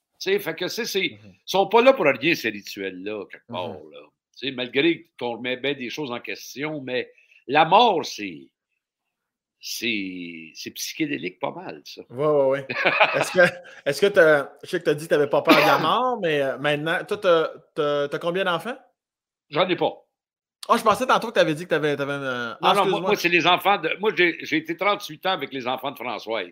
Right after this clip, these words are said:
Speaker 2: Ah, c'est ça, ok, c'est pour ça, ok.
Speaker 1: <coughs> Puis à l'âge de, dans vingt ans, à un moment donné, j'avais, euh, j'étais tombé en amour avec une femme qui avait trois enfants, trois jeunes enfants,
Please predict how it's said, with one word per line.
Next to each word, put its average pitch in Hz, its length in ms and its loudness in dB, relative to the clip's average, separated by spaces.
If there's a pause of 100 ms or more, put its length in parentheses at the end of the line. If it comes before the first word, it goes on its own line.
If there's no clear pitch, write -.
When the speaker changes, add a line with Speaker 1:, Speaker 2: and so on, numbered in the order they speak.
(160)
Speaker 2:
Ah, 233 220 6
c'est 196 180 2
ça, 202 240 2
ok, 165 100 -2
c'est 180 160 -2
pour 151 140 -6
ça, 156 220 -4 (100)
ok. 233 480 4
Speaker 1:
<coughs> - 40 -20
Puis 202 180 0
à 165 100 6
l'âge 214 320 6
de, 131 560 2 (2000)
dans 170 220 2
vingt 160 240 2 (120)
ans, 180 40 4
à - 20 6
un 208 60 0
moment 147 240 -4
donné, 175 160 -6
j'avais, 127 400 -4
euh, 104 460 -8 (160)
j'étais - 200 -14
tombé 120 220 -6
en 135 100 -2
amour 135 300 -6
avec 120 280 -4
une 104 120 -12
femme 143 360 -4
qui - 120 -8
avait 107 260 -4
trois 156 480 -4
enfants, 117 380 -6 (680)
trois 202 260 2
jeunes 160 280 -4
enfants, 151 420 0